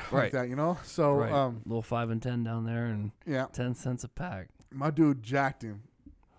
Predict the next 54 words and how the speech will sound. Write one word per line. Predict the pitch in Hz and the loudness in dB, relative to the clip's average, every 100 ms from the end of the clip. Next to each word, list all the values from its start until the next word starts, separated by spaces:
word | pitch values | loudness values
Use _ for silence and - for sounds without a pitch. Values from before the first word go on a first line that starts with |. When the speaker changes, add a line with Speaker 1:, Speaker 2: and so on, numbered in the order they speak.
| _ _ | _ _
Speaker 1:
I'm | 139 147 | -4 -4
gonna, | 117 | -2
I | |
wanna | 147 147 | -2 -2
get | 135 | -2
him | 131 120 | -2 -4
on | |
the | 113 | -6
s-, | - | -10
I | 127 | -6
wanna | 139 135 | -6 -4
get | 143 | -4
him | 123 | -2
on | 120 | -4
the | |
show | 107 - 123 107 | -4 0 0 -2
and, | 107 147 165 | -4 -4 -2
like, | 139 139 160 185 190 185 | -2 -2 -4 -6 -10 -12
<laughs> | 175 147 | -12 -12
tell | - - 508 | 4 12 12
us, | - - - | 10 0 4
tell | - 466 | 8 8
us | 403 | 6
what | 196 202 147 | 4 2 4
really | 139 143 139 123 | 6 8 8 6
happened. | 120 123 214 131 127 - | 6 4 6 6 8 4
<laughs> | |
Speaker 2:
There's | - - | 2 6
probably, | 349 196 | 10 12
like, | 170 156 | 12 8
a | 233 | 4
police | 135 131 127 | 2 2 2
warrant | 113 113 170 | 0 4 8
Speaker 1:
Yeah, | 147 | 8
Speaker 2:
out | 151 | 8
Speaker 1:
there's, | 135 | 6
Speaker 2:
for | 110 | 4
him | |
or | 175 | 4
Speaker 1:
there's, | 175 | 4
Speaker 2:
something. | 120 120 139 | 4 2 6
<laughs> | |
Speaker 1:
yeah. | 131 131 | 6 8
Speaker 2:
There's | - | 6
probably, | - 202 - | 8 6 6
like, | 202 - - - | 2 4 -2 2
an | 151 | 2
arrest | 135 117 131 - | 2 -2 -6 -6
warrant | 120 120 110 - - | -6 -4 -6 -8 -8
for | 123 120 | -8 -6
him. | 117 - - - | -10 -12 -20 -8
Speaker 1:
That | - 156 | 0 0
poor, | - 196 170 | 10 10 10
I, | 165 | 6